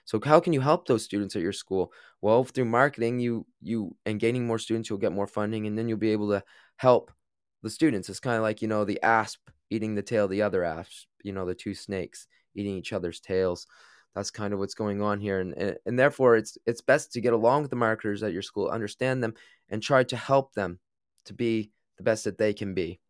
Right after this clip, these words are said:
and to understand your school and the needs of the students. 'Cause, again, you are a stakeholder, a stakeholder being someone who has a, an interest in the vis-, in the business. Therefore, you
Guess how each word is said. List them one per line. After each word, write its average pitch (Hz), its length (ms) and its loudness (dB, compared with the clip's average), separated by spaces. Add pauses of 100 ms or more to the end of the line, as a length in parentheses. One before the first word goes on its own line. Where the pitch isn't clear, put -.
(600)
and 101 260 -6
to 107 220 -2
understand 110 440 0
your 107 120 -2
school 104 260 -2
and 98 140 0
the - 20 -4
needs 101 240 -4
of 95 60 -6
the 92 80 -12
students. 101 340 -4
'Cause, 101 220 -6
again, 113 360 0
you 117 140 2
are 117 220 8
a 104 40 4
stakeholder, 120 720 2 (480)
a 78 120 -2
stakeholder 107 400 -2
being 104 220 -2
someone 107 260 -2
who 110 80 -4
has 104 200 0
a, 98 240 -2
an 107 120 -2
interest 113 320 -6
in 110 80 -6
the 98 80 -4
vis-, 110 260 -2 (160)
in 113 120 -6
the 110 60 -6
business. 113 460 -4 (320)
Therefore, 117 500 2 (220)
you 120 400 0